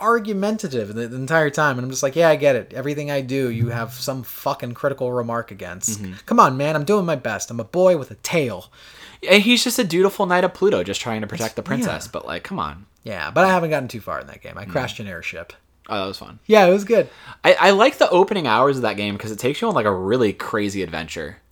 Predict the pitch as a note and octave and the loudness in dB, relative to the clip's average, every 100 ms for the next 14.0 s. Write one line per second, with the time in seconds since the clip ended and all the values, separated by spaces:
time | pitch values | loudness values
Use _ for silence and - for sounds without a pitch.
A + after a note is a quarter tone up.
0 | _ G#2+ G#2+ A#2+ G#2+ G2+ - A2+ - C#3+ | _ 2 4 6 6 4 0 -2 2 4
1 | B2+ C#3 C3 B2+ B2 - A2+ A#2+ A2+ G#2+ | 4 4 4 2 -2 -4 -2 -2 -2 -4
2 | G2+ - G#2 E2+ E2 F#2+ G2+ G#2+ A2 B2+ | -6 -6 -8 -8 -8 -8 -4 -4 -4 -4
3 | A#2+ C3+ C3+ - - A2+ A#2 G#2 G#2 G#2+ | -2 -2 -2 -6 -8 -2 0 0 -2 -4
4 | G2+ F2+ - G2 F#2+ F2+ E2+ D#2 D#2+ F#2+ | -4 -6 -6 -8 -8 -10 -10 -10 -4 -2
5 | C3+ D#3+ F3+ - - - - C#3+ C3 C3 | 0 0 0 -2 -18 -20 2 4 6 4
6 | - D3 D#3 D#3+ D#3 D3 F3 G3+ F3+ C3 | 4 0 2 2 2 6 8 8 8 4
7 | B2+ - - - F3+ F#3+ - - E3+ E3 | 2 -4 -14 4 8 8 6 4 4 6
8 | B2+ B2+ C3+ C#3 D#3 D#3+ - - D#3+ D3 | 4 4 2 8 8 8 2 0 2 4
9 | C#3 B2+ A2+ - _ _ - C#3 C3 - | 2 0 -2 -8 _ _ -8 -2 -2 4
10 | F#3+ - - D#3+ D3+ D3+ D#3+ C#3+ C#3 - | 4 4 0 2 2 2 2 0 -4 -6
11 | C3 A2+ G2 G#2+ G#2+ B2 B2+ B2+ G#2+ G2 | -2 -4 -4 -2 0 0 0 0 -2 -4
12 | A2 A#2 B2 A#2 G#2 A#2 G#2 - G#2 G#2+ | -2 -2 -2 -2 2 2 2 -2 -2 -2
13 | G#2 A#2+ A2 G2 - - - - F2 | -2 -2 -2 -4 -8 -18 -14 -10 -10